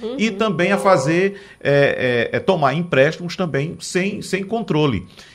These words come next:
Speaker 2: Inclusive passou a não respeitar mais os contratos, passou a não entregar mais os produtos que eram vendidos, como, por exemplo, apartamentos. Tem um milhão e duzentos mil chineses esperando por um apartamento já pago que a empresa não entregou.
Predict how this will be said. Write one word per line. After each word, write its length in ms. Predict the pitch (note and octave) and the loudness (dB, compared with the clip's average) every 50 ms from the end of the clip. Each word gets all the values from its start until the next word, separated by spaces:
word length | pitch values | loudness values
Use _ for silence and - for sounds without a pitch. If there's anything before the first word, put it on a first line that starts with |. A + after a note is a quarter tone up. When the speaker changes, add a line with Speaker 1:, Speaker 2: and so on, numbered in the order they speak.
| - - | -10 -4
Speaker 2:
Inclusive 540 | - F3 F#3+ F#3 G#3 G3+ E3+ B2+ E3 F#3 F#3 | -2 -2 0 0 0 0 0 0 0 -2 0
passou 440 | - A#3 A3+ A3 - - F#3 E3 D#3+ | 4 4 4 4 4 0 0 2 2
a 60 | D#3+ | 2
não 400 | D#3 D#3+ F3 A3 A#3+ A#3 G3+ C3 | 2 2 0 0 0 0 -2 -2
respeitar 560 | G#2 C#3+ D3 - - D3+ C#3 C#3 - A#2+ A#2 | -2 -4 -4 -4 -4 -6 -4 -2 0 0 0
mais 320 | A2 A2 G2+ G2 F#2 F2+ G2+ | 0 0 -2 -2 -2 -4 -8
os 120 | A#2+ - | -10 -12
contratos, 640 | - - C3 B2+ - B2+ B2 B2 A#2+ A#2+ - - - _ _ _ _ _ _ | -10 -10 -10 -6 -4 -4 -2 -2 -4 -6 -8 -12 -20 _ _ _ _ _ _
passou 380 | - D3+ D3 - - E3+ D#3 D3 | 0 0 0 0 -2 -6 -4 -4
a 60 | D3 | -4
não 180 | D3 D#3 D#3+ | -4 -4 -8
entregar 460 | D3+ C#3 - C#3+ C3+ C3 A2+ A#2+ A#2+ A#2 | -8 -8 -4 -4 -2 -2 -2 -2 -2 -2
mais 240 | A2+ A2+ G#2+ G2 | -4 -6 -6 -8
os 100 | A2 G#2+ | -10 -12
produtos 440 | - A#2+ A#2+ A2+ G2+ G#2+ G#2+ F#2+ - | -10 -6 -6 -6 -6 -6 -8 -10 -8
que 100 | - A#2 | -8 -6
eram 140 | G#2+ G#2 G#2 | -6 -4 -4
vendidos, 360 | F2+ A#2+ A#2+ G#2 A2+ A2 - | -4 -4 -4 -4 -6 -6 -6
como, 120 | - A#2+ G2+ | -6 -8 -4
por 140 | B2 A2 | -4 -4
exemplo, 220 | G#2 F#2 G#2+ F2+ G#2 | -2 -2 -4 -4 -4
apartamentos. 640 | F#2+ - A2 G2+ - B2+ A2 G#2+ G#2+ - - - - - - - _ | -2 -2 -2 -2 -2 -4 -4 -4 -4 -6 -8 -12 -20 -20 -20 -10 _
Tem 240 | - D3+ D3+ - - - - | -2 -2 -2 -2 -4 -6 -4
um 200 | A#3+ C4 C#4 C4+ | -4 -2 -2 -4
milhão 540 | C4 A#3+ G#3+ E3+ D#3+ D3 E3 G3 A3+ A3+ G#3 | -2 -2 0 0 2 2 2 2 2 2 0
e 60 | E3+ | -2
duzentos 640 | C#3 E3+ D#3 - - F3 F#3+ F3+ F3+ D3 C3 A2+ | -2 -2 -2 -2 -2 -2 -4 -4 -6 -8 -8 -6
mil 240 | C3+ D#3 G3 A#3+ A#3 | -4 -4 -2 -2 -2
chineses 640 | - - - G#3 G3+ E3 D3 D3+ E3+ F3+ E3+ F3 F3 | -2 -4 -4 -4 -2 0 2 2 2 0 0 -4 -10
esperando 440 | F3+ - - G#3+ A3+ E3 D#3+ E3 F3 | -10 -8 -4 -2 -2 -2 -2 -6 -8
por 140 | F3 G3 G3 | -8 -8 -6
um 40 | - | -6
apartamento 640 | - - G#3 - - - - D4+ G3+ F#3 F#3 F#3+ | -4 -4 -6 -8 -6 -8 -8 -6 -6 -8 -6 -4
já 140 | D3+ F#3 F#3+ | -4 -4 -2
pago 320 | F#3+ - D3+ D3+ E3 E3+ | 2 4 4 4 2 0
que 80 | - F3+ | -6 -10
a 20 | |
empresa 280 | F#3 F3 F3+ E3+ E3 E3+ | -8 -6 -6 -6 -4 -4
não 80 | F3 | -6
entregou. 520 | F#3+ F3+ - - C#3+ - D#3+ D#3+ D#3 - | -6 -6 -6 -6 -2 0 0 0 -2 -4